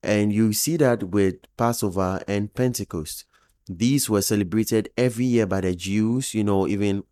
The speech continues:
let's say, with the Pentecost, after, um, Jesus, you know, many proselytes, pilgrims,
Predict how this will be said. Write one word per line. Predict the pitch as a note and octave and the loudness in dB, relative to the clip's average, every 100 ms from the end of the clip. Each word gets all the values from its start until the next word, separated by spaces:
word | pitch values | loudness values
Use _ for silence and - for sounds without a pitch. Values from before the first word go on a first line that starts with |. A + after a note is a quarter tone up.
| _ _ _ _ _ _ _ _ G#2 | _ _ _ _ _ _ _ _ -4
let's | A2+ | -2
say, | - G#2 | 0 0
with | G2+ | 2
the | G2+ | 0
Pentecost, | B2 B2 A#2 - F2+ F2+ - _ _ _ _ | 2 0 0 -4 -4 -4 -8 _ _ _ _
after, | A2 A2 A2+ G#2+ G#2 - - | -8 -2 0 2 0 -2 -4
um, | G2 F#2+ F#2+ F2+ F2+ | -2 0 0 -2 -4
Jesus, | F2 A#2 A#2 F#2 E2+ F#2+ | -2 -2 0 -2 -4 -4
you | G2 | -2
know, | G2 F#2+ | 0 0
many | G2 A#2+ B2 | 0 2 0
proselytes, | A#2+ A2 - A2+ A2 A2 A2 G#2 - | 0 -2 0 0 0 0 0 -2 -6
pilgrims, | - G#2+ G#2+ G#2+ G#2+ G#2 - | -6 -2 -2 0 -2 -2 -4